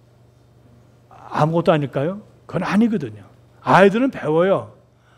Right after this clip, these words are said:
아, 어디에 가서든지 주일은 지키는구나 하는 거를.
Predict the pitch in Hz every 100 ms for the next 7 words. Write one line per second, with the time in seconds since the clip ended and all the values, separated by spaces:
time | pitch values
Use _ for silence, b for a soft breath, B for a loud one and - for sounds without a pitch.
0 | b 151 151 101 143 160 202 185 143 139
1 | 127 120 120 202 131 - - b b b
2 | b - - 143 147 160 - 139 139 135
3 | 131 120 113 107